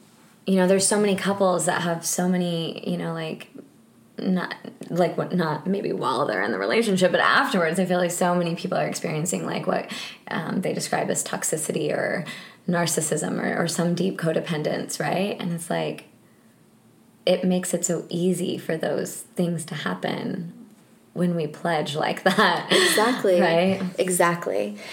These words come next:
Speaker 2: And I've realized so much of that was because of this disempowerment that I also see in a lot of other women, where it's like,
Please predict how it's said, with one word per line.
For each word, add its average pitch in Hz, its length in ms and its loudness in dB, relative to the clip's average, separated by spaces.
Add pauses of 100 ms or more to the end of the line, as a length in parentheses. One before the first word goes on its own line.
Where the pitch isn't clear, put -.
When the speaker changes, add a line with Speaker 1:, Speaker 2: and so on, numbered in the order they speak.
(160)
Speaker 2:
And 208 120 4
I've 214 360 2
realized 208 420 6
so 208 100 4
much 202 220 2
of 196 120 2
that 175 280 4
was 175 240 6
because 180 380 2
of 156 140 2
this 156 440 2
disempowerment 175 760 0
that 185 80 0
I 180 80 4
also 170 240 2
see 175 160 2
in 170 100 2
a 160 80 0
lot 165 160 0
of 165 100 0
other 165 240 2
women, 170 360 0
where 175 140 2
it's 170 220 0
like, 165 240 2